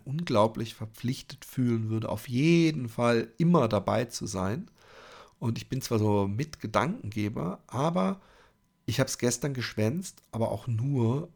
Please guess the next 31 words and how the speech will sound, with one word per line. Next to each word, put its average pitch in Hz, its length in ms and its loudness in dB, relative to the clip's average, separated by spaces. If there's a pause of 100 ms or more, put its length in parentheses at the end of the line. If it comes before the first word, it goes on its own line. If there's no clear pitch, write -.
weil 107 140 0
ich 107 300 -6
mittags 101 480 -4
laufen - 340 -6
gehen - 220 -10
wollte. - 400 -10 (640)
Um, 110 360 -4
ich - 100 -10
weiß 131 140 2
nicht, 156 140 -4
wie 113 60 0
ihr 110 80 2
das 113 160 -6
kennt, 170 320 -4
also 120 120 -6
ich, - 180 -12 (140)
ja, 123 80 0
ob - 140 -6
ihr 120 60 -2
das 113 160 -6
kennt, 147 300 -6
aber 117 240 -4
ich, - 380 -12
ähm, 110 400 -6
wenn 113 120 -4
dann 113 140 -2
um 117 180 -8
acht - 520 -4
das 107 100 -12
Laufmeeting 101 640 -2
ist, 123 260 -8